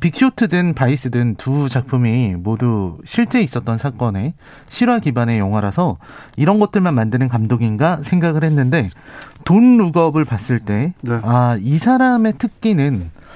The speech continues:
Speaker 1: 진짜 잘하는 거는 풍자구나
Speaker 2: 네.
Speaker 1: 라는 생각을 했습니다.
Speaker 2: 예.
Speaker 1: 돈 룩업의 풍자는 정말 엄청났었고요.
Speaker 2: 네.
Speaker 1: 어, 그래서 이런 어떤 직접적인 이 풍자 능력이 아주 훌륭하고 아주 유머러스하고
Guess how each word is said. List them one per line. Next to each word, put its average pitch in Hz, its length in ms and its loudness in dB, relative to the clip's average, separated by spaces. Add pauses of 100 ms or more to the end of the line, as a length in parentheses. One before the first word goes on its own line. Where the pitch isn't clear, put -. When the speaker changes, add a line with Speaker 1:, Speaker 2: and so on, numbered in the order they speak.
(300)
Speaker 1:
진짜 233 440 2
잘하는 117 380 0
거는 127 340 0 (420)
풍자구나 202 640 2 (120)
Speaker 2:
네. 123 200 -2 (200)
Speaker 1:
라는 123 240 4
생각을 131 320 2
했습니다. 104 360 -2 (140)
Speaker 2:
예. 104 100 -2 (320)
Speaker 1:
돈 147 200 2
룩업의 143 500 2
풍자는 160 440 0
정말 120 380 0
엄청났었고요. 127 1000 0
Speaker 2:
네. 131 200 -2 (540)
Speaker 1:
어, 95 280 -4
그래서 143 440 0 (520)
이런 208 460 4
어떤 135 220 0
직접적인 160 1000 -2
이 123 140 0
풍자 185 600 2
능력이 113 720 0
아주 113 320 -2
훌륭하고 139 720 0
아주 123 260 2
유머러스하고 120 880 0